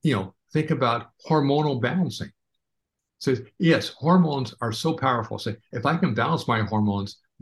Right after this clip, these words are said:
that is the secret to success." Now, that requires a little more discipline and requires a little more knowledge. But if you're willing to do that,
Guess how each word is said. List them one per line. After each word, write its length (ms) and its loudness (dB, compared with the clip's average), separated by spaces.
that 320 0
is 140 -6
the 80 -4
secret 340 -4
to 100 -10
success." 600 -10
Now, 340 0
that 220 0
requires 480 2
a 140 -4
little 260 4
more 180 2
discipline 500 0
and 320 2
requires 400 0
a 40 2
little 180 -2
more 200 0
knowledge. 420 -2
But 120 4
if 80 0
you're 100 4
willing 240 4
to 60 4
do 220 2
that, 200 -4